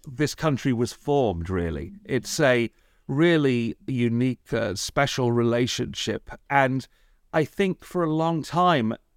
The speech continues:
uh, America has been looking for its own royal family, uh, with various, uh, uh, dynasties. You know, if you think there's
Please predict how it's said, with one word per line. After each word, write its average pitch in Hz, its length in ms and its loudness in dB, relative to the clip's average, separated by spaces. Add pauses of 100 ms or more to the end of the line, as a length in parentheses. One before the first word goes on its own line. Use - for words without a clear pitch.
(120)
uh, 127 340 4
America 143 440 0
has 131 100 0
been 135 200 -2
looking 139 280 0
for - 100 -4
its - 200 -6
own 170 240 4
royal 104 300 4
family, 85 480 -2 (280)
uh, 110 360 4
with 123 240 2
various, 123 680 2
uh, 104 260 2
uh, 110 100 -2 (100)
dynasties. 127 580 -2 (260)
You 156 140 0
know, 127 200 2
if 151 180 -2
you 160 80 -2
think 175 320 -2
there's 135 400 0